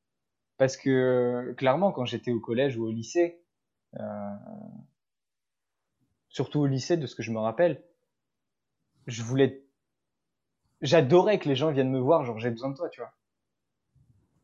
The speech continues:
Aide-moi à réfléchir, à me poser les bonnes questions, euh, et ça, j'adorais. Et, et du coup, de reconnecter à ça, ouais, c'est ça, c'est que ça m'a fait reconnecter à ça.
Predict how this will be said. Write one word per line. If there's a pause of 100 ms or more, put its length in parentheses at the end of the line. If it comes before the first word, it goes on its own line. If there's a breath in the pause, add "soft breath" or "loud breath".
Aide-moi
à
réfléchir,
à
me
poser
les
bonnes
questions,
euh, (1160)
et
ça,
j'adorais. (1080)
Et, (1400)
et
du
coup,
de
reconnecter
à
ça, (240 loud breath)
ouais,
c'est
ça,
c'est
que
ça
m'a
fait
reconnecter
à
ça.